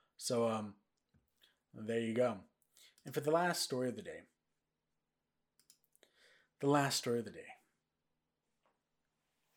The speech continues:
This is big. I'm sitting back in my chair for you, all you listeners that cannot see me.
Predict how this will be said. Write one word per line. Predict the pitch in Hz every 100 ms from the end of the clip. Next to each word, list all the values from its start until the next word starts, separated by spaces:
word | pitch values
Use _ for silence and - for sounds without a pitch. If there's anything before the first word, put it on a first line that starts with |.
| - - _ _ _ _ -
This | 143
is | 131
big. | - 82 - - _ _ _ _ _ _ _ _ _ _ - - - -
I'm | 139
sitting | 127 214 208
back | 175 165
in | 170
my | 151
chair | - 131 123
for | -
you, | 117 120
all | 117 120
you | 117
listeners | 117 113 123 117 110
that | 110 101 -
cannot | 113 110 104 95 - _ _ _ _ _ _ _ _ _ -
see | - 123 110
me. | 104 95